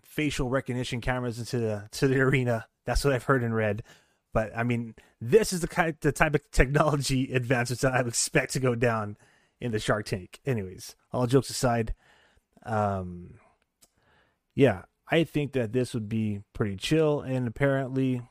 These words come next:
you know, most of you out there kind of feel the same way. So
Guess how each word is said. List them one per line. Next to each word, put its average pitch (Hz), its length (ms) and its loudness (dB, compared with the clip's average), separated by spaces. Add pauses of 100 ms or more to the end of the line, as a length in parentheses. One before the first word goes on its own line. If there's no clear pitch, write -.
(440)
you 107 80 -6
know, 107 80 -2
most 117 280 -2
of 117 100 -4
you 120 100 2
out 113 160 -2
there 110 160 -2
kind 107 220 -6
of 101 140 -8
feel 117 180 -6
the 101 80 -6
same 101 240 -4
way. 95 160 -10
So 110 280 -4